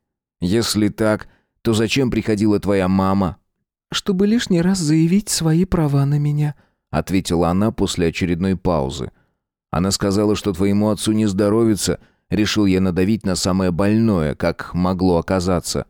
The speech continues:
«Я дала себе слово больше никогда не пересекать порог их дома», высвободилась Настя из моих рук и села в кровать, натягивая одеяло до подбородка. Сейчас,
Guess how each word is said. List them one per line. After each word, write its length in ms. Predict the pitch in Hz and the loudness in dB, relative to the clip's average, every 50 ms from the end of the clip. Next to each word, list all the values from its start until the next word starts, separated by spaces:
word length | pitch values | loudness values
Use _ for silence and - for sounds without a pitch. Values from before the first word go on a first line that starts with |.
| _ _ _ _ _ _ _ _ _ - | _ _ _ _ _ _ _ _ _ -2
«Я 280 | 160 156 165 170 160 151 | -2 0 2 0 0 0
дала 320 | 147 151 151 151 156 160 | 0 2 2 2 2 0
себе 280 | - - 165 156 165 160 | 0 -2 -2 -2 -2 -2
слово 380 | - - 180 196 208 202 190 | -2 -2 0 0 2 2 0
больше 320 | 180 175 170 165 - - 165 | 0 0 0 0 0 -2 -2
никогда 400 | 165 165 - 170 160 160 180 185 | -2 0 0 -2 0 0 2 2
не 120 | 180 180 | 2 2
пересекать 540 | - 170 165 156 - 160 - - 185 - - | 0 -2 -4 -4 -4 -2 -2 -2 -2 -2 -2
порог 320 | - 156 156 170 165 - | 0 0 0 0 0 0
их 160 | 175 170 160 | 0 0 0
дома», 380 | 151 139 135 127 127 127 131 - - _ _ _ _ _ _ _ | 0 0 0 2 2 0 -2 -4 -8 _ _ _ _ _ _ _
высвободилась 800 | - 76 82 101 101 - 85 92 85 85 82 80 80 80 80 - | -6 -2 -2 -2 0 0 -2 -2 -2 0 0 0 0 0 0 0
Настя 360 | - 101 95 90 - - 82 80 | -2 -2 -2 -2 -2 -2 -2 -2
из 120 | 71 62 | -2 -2
моих 280 | 90 87 87 85 - - | -2 -2 -2 -2 -2 -2
рук 220 | 117 117 - 101 | -2 0 0 -2
и 40 | 87 | -4
села 320 | - - 98 92 92 85 | -2 0 0 2 2 0
в 60 | - | 0
кровать, 420 | - - 82 85 87 104 104 - - | -2 -2 0 0 2 0 0 0 -2
натягивая 540 | 92 85 - - 90 87 80 87 85 85 85 | -2 -2 0 -2 -2 0 0 0 0 0 0
одеяло 440 | 71 78 82 85 95 92 90 87 | -2 -2 -2 0 2 2 2 0
до 140 | 80 82 80 | 0 -2 -2
подбородка. 720 | - - 82 76 73 87 85 85 80 71 - - - - - _ _ _ _ _ _ _ _ _ | -2 -4 -4 -2 -2 0 0 0 0 -2 -4 -8 -10 -12 -12 _ _ _ _ _ _ _ _ _
Сейчас, 480 | - - 110 101 - 147 143 135 - | -8 -6 -4 -2 -2 0 -2 -2 -2